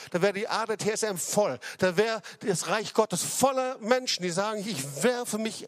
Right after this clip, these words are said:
einfach in die Waagschale.“ In Deutschland, um einfach dein Reich zu bauen, Herr. Ihr Lieben,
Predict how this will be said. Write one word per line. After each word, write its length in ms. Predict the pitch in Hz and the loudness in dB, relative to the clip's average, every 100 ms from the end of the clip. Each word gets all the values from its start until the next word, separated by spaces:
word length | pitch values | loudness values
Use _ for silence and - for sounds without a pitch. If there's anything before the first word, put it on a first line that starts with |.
| - | -4
einfach 340 | 196 190 175 | -4 0 -2
in 60 | 180 | 0
die 120 | 170 | -2
Waagschale.“ 760 | 165 - - - 107 104 101 _ _ _ _ _ _ _ _ _ - _ _ | -2 -2 -8 -8 -10 -12 -18 _ _ _ _ _ _ _ _ _ -20 _ _
In 80 | 113 | -4
Deutschland, 560 | 123 131 - 131 107 95 - - - - - - _ _ _ _ _ _ _ _ _ _ _ _ _ _ _ _ _ _ _ _ _ _ _ _ _ | -4 -2 -6 -6 -8 -8 -8 -10 -14 -16 -20 -20 _ _ _ _ _ _ _ _ _ _ _ _ _ _ _ _ _ _ _ _ _ _ _ _ _
um 100 | 110 | -8
einfach 260 | 113 120 - | -6 -6 -6
dein 220 | 113 117 | -8 -6
Reich 320 | 120 127 - | -8 -8 -6
zu 160 | - 110 | -8 -6
bauen, 420 | - 131 117 95 - 127 | -6 -6 -8 -12 -12 -12
Herr. 200 | 101 - - - | -14 -16 -18 -8
Ihr 120 | 123 | -4
Lieben, 380 | 131 190 196 208 | -4 -4 -4 -6